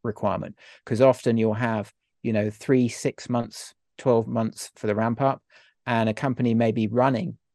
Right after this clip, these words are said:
at, at full capacity, but it may not be producing revenue. And that obviously means that you've, you, you have a, a strong need for working capital. So just make sure you add a working capital requirement onto your CapEx, uh, when you're doing a D C F.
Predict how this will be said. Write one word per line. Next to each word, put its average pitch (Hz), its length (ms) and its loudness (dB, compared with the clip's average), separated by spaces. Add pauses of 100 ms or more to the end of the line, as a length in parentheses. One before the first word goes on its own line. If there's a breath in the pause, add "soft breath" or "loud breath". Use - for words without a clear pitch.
(100)
at, 120 300 -14
at 127 200 -12
full 117 160 -4
capacity, 151 640 -2 (260 soft breath)
but 110 100 0
it - 80 -2
may 120 280 2
not 113 200 0
be 110 140 -4
producing 107 500 -4
revenue. 101 400 -2 (380)
And 107 180 -2
that 113 200 -2
obviously 113 400 0
means 107 320 0
that 120 120 -8
you've, 113 220 -6 (100)
you, 107 320 -4
you 117 120 -4
have 107 180 -2
a, 104 200 0
a 117 100 -8
strong 120 340 0
need 110 200 0
for 110 120 -2
working 104 340 2
capital. 101 480 -8
So 104 220 -2 (280 loud breath)
just 131 200 -2
make 135 200 2
sure 123 280 2
you 113 160 4
add 113 160 4
a 107 40 2
working 107 360 0
capital 110 500 -2
requirement 107 640 -2 (600 soft breath)
onto 117 360 0
your 104 460 4
CapEx, - 680 -6 (280)
uh, 104 280 0
when 107 240 2
you're 104 100 4
doing 110 280 -2
a 101 40 -6
D 92 160 -8
C 104 200 -6
F. - 220 -8